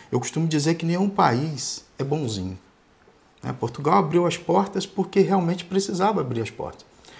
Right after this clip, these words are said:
Eles fizeram um, uma estatística, certo?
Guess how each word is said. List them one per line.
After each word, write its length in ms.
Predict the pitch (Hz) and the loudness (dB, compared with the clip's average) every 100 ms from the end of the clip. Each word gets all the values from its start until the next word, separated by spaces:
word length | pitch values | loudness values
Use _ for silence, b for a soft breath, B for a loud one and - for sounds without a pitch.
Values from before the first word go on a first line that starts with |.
| B B - | B B -6
Eles 200 | 123 127 | -6 2
fizeram 480 | 170 143 139 135 | 2 4 4 4
um, 440 | 175 175 135 110 104 104 - - _ _ | 2 0 0 -2 -4 -8 -12 -18 _ _
uma 140 | 190 254 | 0 2
estatística, 680 | - 220 - 127 - - 95 - - | 4 4 2 0 0 -4 -8 -12 -18
certo? 380 | - 131 147 151 | -4 -2 -2 -4